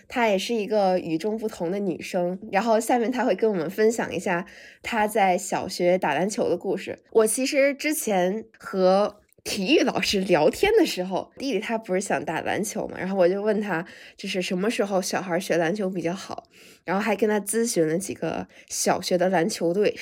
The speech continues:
大概是什么水平，然后他就说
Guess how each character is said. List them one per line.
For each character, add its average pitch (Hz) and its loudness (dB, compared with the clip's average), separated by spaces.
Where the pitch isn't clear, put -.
大 196 0
概 175 0
是 190 -4
什 - -4
么 170 -2
水 - -8
平， 151 -10
然 196 0
后 - 0
他 247 0
就 226 4
说 226 2